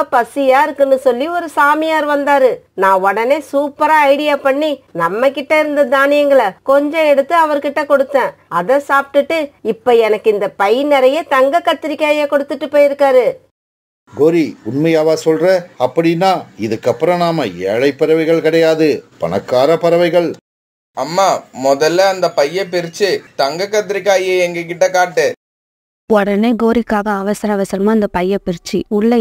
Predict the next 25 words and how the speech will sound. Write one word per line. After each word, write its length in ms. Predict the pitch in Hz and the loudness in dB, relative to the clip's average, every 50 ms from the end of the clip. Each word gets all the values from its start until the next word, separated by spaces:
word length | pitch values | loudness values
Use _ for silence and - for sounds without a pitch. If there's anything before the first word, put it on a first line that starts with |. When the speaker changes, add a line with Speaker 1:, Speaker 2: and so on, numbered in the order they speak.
| 214 | 0
Speaker 4:
என்ன 180 | 196 196 202 214 196 | 0 0 0 0 -2
இருக்குன்னு 300 | - - - 185 214 220 220 | -4 -4 -4 -4 -2 -2 -2
பார்த்தது. 380 | 208 190 - 190 175 175 185 185 185 - _ _ _ _ _ _ _ _ _ _ _ _ _ _ _ | -4 -2 -2 -4 -2 -2 -2 -4 -4 -6 _ _ _ _ _ _ _ _ _ _ _ _ _ _ _
பாவம் 400 | 214 196 190 196 220 254 262 254 214 | -6 -4 -4 -2 -2 -2 -2 -2 -2
கோரிக்காக 560 | 226 226 233 226 - - 220 214 202 214 214 208 - - - | -2 -2 -2 -4 -4 -4 -4 -4 -4 -4 -6 -6 -8 -6 -4
உள்ள 200 | 208 214 240 254 254 - 220 | -2 -2 -2 -2 -2 -2 -4
தங்கமும் 480 | 190 196 214 226 247 254 262 254 240 220 | -4 -2 -4 -4 -4 -2 -2 -2 -2 -2
இல்ல, 140 | 220 233 247 240 247 269 - - | 0 -2 -2 -2 -4 -8 -8 -6
கத்திரிக்காயும் 640 | 202 185 - - 220 233 - 233 208 202 226 247 247 233 | -6 -6 -4 -4 -6 -4 -4 -4 -4 -4 -4 -4 -4 -4
இல்ல. 140 | 202 196 190 190 202 - _ - | -4 -6 -6 -6 -8 -10 _ -4
அந்த 160 | 196 196 185 196 - - | -4 -2 -2 -2 -2 -2
பைக்குள்ள 420 | 185 196 240 233 - 247 240 226 208 196 | -2 -2 -2 -2 -2 -2 -2 0 -2 -2
ஒரே 160 | 185 190 208 233 240 247 | -2 -2 -2 -2 -2 -2
ஒரு 140 | 240 226 208 208 | -2 -2 -2 -2
நெற்கதிர் 480 | 202 196 - - - 220 202 202 190 185 | -2 -4 -4 -4 -4 -4 -4 -4 -4 -2
தான் 120 | 185 202 226 | -2 -2 -2
இருந்தது. 360 | 233 208 196 190 180 180 185 185 180 - - _ _ _ _ _ _ _ _ _ _ _ _ _ | -2 -2 -2 -2 -4 -4 -4 -6 -6 -8 -12 _ _ _ _ _ _ _ _ _ _ _ _ _
இத 200 | 208 202 202 220 - - | -2 -2 -2 0 0 0
பார்த்த 260 | 240 233 233 - 240 208 180 | 0 0 0 0 -4 -2 -2
கோரிக்கு 340 | 185 180 180 185 175 - - 226 | -2 -2 -2 -4 -4 -4 -4 -2
அழுகையே 360 | 196 190 202 208 208 202 208 233 233 | 0 0 0 0 0 0 0 0 0
வந்துருச்சு. 480 | 220 202 196 190 190 - - - 185 180 180 180 - _ _ _ _ _ _ _ _ _ _ _ _ _ _ - - | -2 -2 -4 -4 -6 -6 -4 -4 -4 -4 -4 -6 -10 _ _ _ _ _ _ _ _ _ _ _ _ _ _ -2 0
Speaker 1:
காலுஜி, 540 | 190 185 190 208 233 262 247 302 320 330 320 311 294 - _ _ _ - | 2 2 4 4 2 0 0 -2 -4 -4 -4 -6 -8 -12 _ _ _ -10
இந்த 160 | 240 208 233 214 - - | -6 -4 -4 -4 -2 -2
சாமியார் 600 | - 202 208 226 247 285 311 320 320 320 320 311 | 0 0 2 2 0 0 -2 -2 -2 -2 0 0